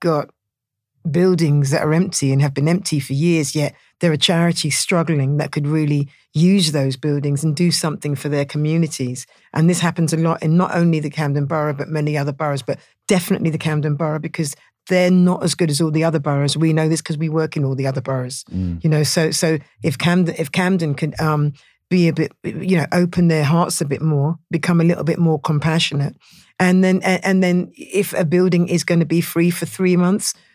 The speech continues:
Speaker 1: uh, three mo-, over three months, give it to the people that are struggling.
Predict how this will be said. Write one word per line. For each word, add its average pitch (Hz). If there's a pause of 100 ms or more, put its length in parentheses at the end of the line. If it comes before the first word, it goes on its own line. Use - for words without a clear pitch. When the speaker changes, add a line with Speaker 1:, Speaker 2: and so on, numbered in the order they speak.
(120)
Speaker 1:
uh, 175
three 180
mo-, 180
over 180
three 190
months, 185 (100)
give 175
it 196
to -
the 170
people 175
that -
are -
struggling. 175